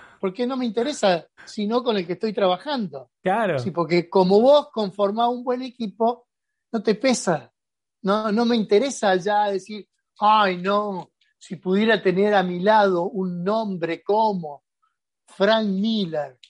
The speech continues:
Speaker 1: haciéndome de, de guionista". No, no me conmueve. No me conmueve ya.
Speaker 2: No, obviamente. Es que además, eh, eh,
Speaker 1: Me
Speaker 2: lo que hablábamos antes, cuando un, un, alguien que está empezando, le, capaz le conviene tener que bajar la cabeza y hacer lo que
Speaker 1: Exactamente.
Speaker 2: dice Frank Miller y decís,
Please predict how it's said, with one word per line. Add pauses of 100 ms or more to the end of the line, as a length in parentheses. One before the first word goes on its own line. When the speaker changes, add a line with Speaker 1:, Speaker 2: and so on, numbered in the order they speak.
(140)
Speaker 1:
haciéndome (400)
de,
de
guionista".
No,
no
me
conmueve. (520)
No
me
conmueve
ya.
Speaker 2:
No,
obviamente.
Es
que
además,
eh, (260)
eh, (100)
Speaker 1:
Me (140)
Speaker 2:
lo
que
hablábamos
antes,
cuando
un,
un,
alguien
que
está
empezando,
le,
capaz
le
conviene
tener
que
bajar
la
cabeza
y
hacer
lo
que
Speaker 1:
Exactamente.
Speaker 2:
dice
Frank
Miller
y
decís,